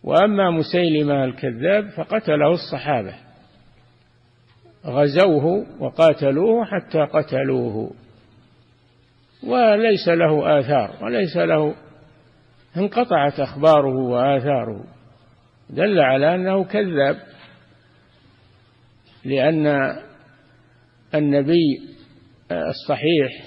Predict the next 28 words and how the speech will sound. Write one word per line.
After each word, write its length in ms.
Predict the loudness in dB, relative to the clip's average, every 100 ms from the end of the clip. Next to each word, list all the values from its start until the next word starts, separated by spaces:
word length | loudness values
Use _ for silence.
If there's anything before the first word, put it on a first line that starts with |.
| -18 -16 -16 -14 -16 -4
لا 180 | -2 0
تنقطع 680 | 0 2 0 2 0 2 0
آثاره، 320 | 0 -2 -2
تبقى 580 | 2 2 2 2 4 2
آثاره 480 | 2 2 0 -4 -10 -14 -6
من 180 | -4 0
بعده، 360 | 0 0 -6 -16 -20 -20 -20 _ _ _ _ -10
ويكون 360 | -8 -2 0 4
له 260 | 6 6
أتباع 500 | 4 4 6 6 4
ويكون 480 | 0 -4 -4 -2 0
له. 240 | 0 -2 -6 -20 -20 -20 _ -12 -6
أما 260 | 0 2
هؤلاء 600 | 2 2 2 0 0 0 0 -2 -10 -16 -14
فكل 280 | -4 0
من 280 | 2 2 0
ادعى 360 | -2 -2 0 2
النبوة 580 | 0 -2 0 0 0 -4 -14 -20 -20 _ _
فإن 320 | -4 -2 0
الله 380 | 0 2 2 2
يبتره 680 | 0 -2 -4 -4 0 0 0
بترا، 560 | 0 -2 0 0 0 -2
ولا 240 | 0 2
يبقى 420 | 2 0 0 2 4
له 360 | 2 0 -2
أثر 240 | -2 -4 -4
ولا 280 | 0 2 2
ذكر 320 | 0 -4 -8